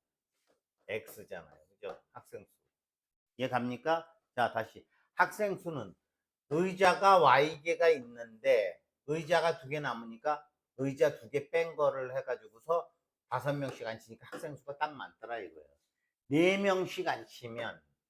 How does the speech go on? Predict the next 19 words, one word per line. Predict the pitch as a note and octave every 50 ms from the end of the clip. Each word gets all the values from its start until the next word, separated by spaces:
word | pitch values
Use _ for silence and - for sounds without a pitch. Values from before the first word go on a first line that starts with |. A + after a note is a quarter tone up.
| _ _ _ _ _ _ _ _ _ -
자, | A2+ G2+ F#2+ G2
네 | A#2+ C3+ D3 D3+
명씩 | D#3+ D#3+ D#3 D3+ C#3+ - D3 C3
앉히면 | B2 A#2 - - - B2+ B2 G#2+ A#2
의자 | C3+ C#3+ D3+ C#3+ E3+ D#3+ D3
수가 | - - - D#3 C#3+
뭐예요? | A#2 A2 A2 G#2 G2+ F#2 E2 - _ _ _ _ _ _
Y잖아요, | - G#2 G#2+ A#2+ C#3 C#3+ C#3 B2 B2 A#2+ A2 G#2 G2+ G2 G2 G2
그죠? | - A#2 G#2 - _ _ _ _ _ _
꽉 | - F3+ F3+ - -
채울 | - - G3+ G3 F#3 -
줄 | F#3 F3+ E3
알았는데 | D3+ C#3 C3+ C3 B2+ B2 B2 B2 C#3+ C#3
세 | _ - G3 G3
명이 | F#3+ F3+ E3 D#3+ D#3+ D3+
앉지 | A2 - - _ A2+
못한대. | G#2 - _ G#2+ G2+ F#2 E2+ _ - - _ _ _ _ _ _ _
그럼 | - B2 A#2
여기다가 | G#2+ G#2+ A2 A2 A#2 - B2 A#2+ D3 D#3+ D#3 - -